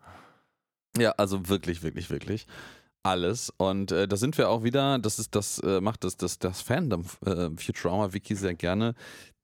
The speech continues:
die, ähm, ongoing Motives, also die, die wiederkehrenden, äh, Motive und Tropes aus Futurama, äh, runterzurattern, nämlich unter anderem Body Mutilations, also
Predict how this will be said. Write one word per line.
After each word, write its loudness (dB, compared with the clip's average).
die, -2
ähm, 2
ongoing 4
Motives, 0
also -4
die, -4
die -4
wiederkehrenden, 0
äh, 2
Motive 0
und -2
Tropes 2
aus -2
Futurama, 0
äh, -2
runterzurattern, 0
nämlich -2
unter 0
anderem 0
Body 4
Mutilations, 0
also -2